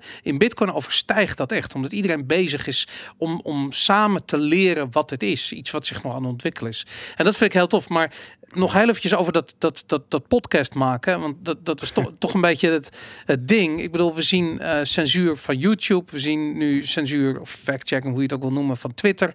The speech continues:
Eh, Facebook, eh, heeft zich, eh, i-, is, is er nu in de ring gestapt. Ehm, als contentmaker, waar, wat zie jij, eh, Bart, als jouw, ehm, als jouw, als jouw, als jouw rol?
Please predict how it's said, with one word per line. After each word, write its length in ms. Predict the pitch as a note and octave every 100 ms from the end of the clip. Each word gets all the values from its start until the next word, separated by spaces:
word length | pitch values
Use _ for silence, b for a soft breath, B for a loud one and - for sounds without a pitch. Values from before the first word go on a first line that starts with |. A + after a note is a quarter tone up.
| B B B B
Eh, 220 | C#3+ C3+
Facebook, 540 | B2 A3 G3+ G3+ - -
eh, 320 | - D#3 D3
heeft 180 | D#3 -
zich, 220 | D#3 -
eh, 400 | - E3 D3 C#3+ D3+ D3
i-, 300 | D#3+ - D3+
is, 220 | - D#3+ -
is 160 | D3+ D3+ -
er 140 | D3+
nu 140 | D3
in 80 | D3+
de 60 | C#3
ring 180 | D3 B2+
gestapt. 460 | - C#3+ C3 -
Ehm, 460 | - D3+ C3 C3 C3 F3 _ _ _ _ _ - B B B B -
als 240 | F#3+ -
contentmaker, 760 | A#3 G#3+ E3+ - A#2+ A2+ A#2 A#2+
waar, 500 | D3+ F3+ F#3+ F#3 - b b b b
wat 300 | - B2 F#3
zie 200 | - -
jij, 520 | D3 D#3 E3+ E3+ D#3 -
eh, 120 | C3 C#3
Bart, 320 | B2+ D3 -
als 220 | - C#3 -
jouw, 500 | C#3 C3+ A#2+ - -
ehm, 540 | - C#3 B2+ B2+ A#2+ B2 C3
als 220 | - C3
jouw, 400 | C#3 B2 A#2+ A#2 -
als 120 | C3+
jouw, 300 | C3 A2+ A2+
als 140 | B2+ -
jouw 140 | A#2+
rol? 680 | A#2+ C3+ D#3 C#3 G#2+ -